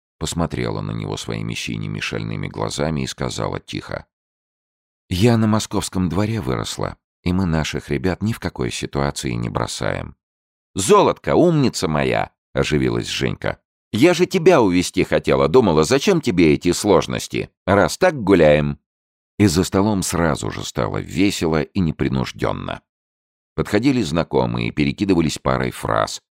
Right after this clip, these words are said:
рассказывали анекдоты и уходили. Сильно поддатый знаменитый режиссер, плюхнувшийся к ним за стол,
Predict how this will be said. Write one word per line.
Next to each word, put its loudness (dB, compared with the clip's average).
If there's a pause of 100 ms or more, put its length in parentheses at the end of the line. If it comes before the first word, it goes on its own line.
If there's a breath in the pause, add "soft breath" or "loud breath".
(180)
рассказывали 2
анекдоты -2 (180)
и 2
уходили. -2 (420)
Сильно 0
поддатый -4
знаменитый -4
режиссер, 0
плюхнувшийся -2
к -12
ним -4
за -2
стол, -2